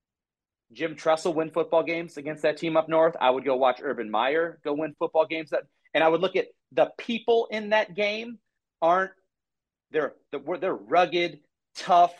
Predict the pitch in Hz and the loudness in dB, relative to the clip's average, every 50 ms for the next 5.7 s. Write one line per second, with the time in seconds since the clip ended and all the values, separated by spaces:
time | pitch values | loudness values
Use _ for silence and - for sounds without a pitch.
0 | _ _ _ _ _ _ - 113 139 170 180 185 180 175 - 190 185 180 - 180 | _ _ _ _ _ _ -8 -2 0 0 2 2 -2 -4 -4 -4 -6 -4 0 2
1 | 170 170 165 165 165 160 160 156 156 _ _ _ _ - 147 147 135 131 127 135 | 2 4 4 4 2 2 0 -2 -6 _ _ _ _ -14 -10 -8 -8 -8 -6 -4
2 | 165 185 185 - - - - _ _ _ _ _ _ _ _ _ _ _ _ _ | -4 -4 -4 -4 -14 -20 -20 _ _ _ _ _ _ _ _ _ _ _ _ _
3 | _ - 147 - 160 165 165 - 170 160 143 131 156 151 151 - - 147 156 151 | _ -18 -6 -6 -6 -6 -4 -8 -8 -8 -2 -2 -2 -2 -2 -6 -6 -2 2 2
4 | 151 147 139 131 143 143 143 143 - 151 - - 147 139 127 - - 180 160 143 | 2 2 0 -2 -2 -2 -2 -2 -6 -14 -10 -10 -10 -10 -10 -2 0 0 0 0
5 | 135 - 151 151 151 - 160 156 147 135 127 - - | 0 0 0 0 0 0 2 4 4 4 2 -4 -12